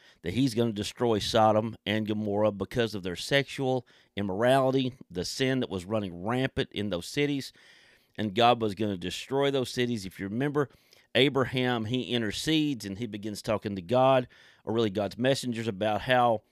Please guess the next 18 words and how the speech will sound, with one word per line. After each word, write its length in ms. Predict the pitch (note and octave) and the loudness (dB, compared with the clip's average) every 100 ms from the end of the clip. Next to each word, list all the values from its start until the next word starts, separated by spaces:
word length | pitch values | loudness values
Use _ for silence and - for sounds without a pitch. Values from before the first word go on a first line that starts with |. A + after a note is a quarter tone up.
| _ _ _ _ | _ _ _ _
uh, 320 | F#2+ G#2 G2+ F#2 - | 2 2 2 -2 0
how 180 | B2+ | 0
that 120 | A#2 G2 | 0 0
they 120 | A#2+ | 0
may 160 | A2+ | 2
could 140 | G#2 F#2+ | -2 -6
be 100 | F#2 | -6
spared. 600 | - - C#3+ D3 C#3 C3 - - G#2 | -4 2 2 2 0 -4 -14 -12 -6
And 180 | G#2+ | -4
in 80 | A2 | -2
the 320 | A2+ - C#3+ | -4 -4 -2
end, 360 | F3+ A#2+ A#2+ A#2 _ _ _ _ _ | 0 0 -2 -6 _ _ _ _ _
God, 460 | A#2 C3 C#3 C3+ G#2+ | 2 6 6 4 0
um, 280 | F#2+ F#2 E2 | -2 -2 -4
decides 460 | G#2 - A#2+ A2+ | -6 0 2 2
to 180 | - G#2 | -2 -8
spare 680 | F#2 - - D3+ D3 G#2 G2+ - | -6 -6 -4 -2 0 -2 -4 -4
Lot 480 | A2 A#2+ C3+ - | 0 4 4 0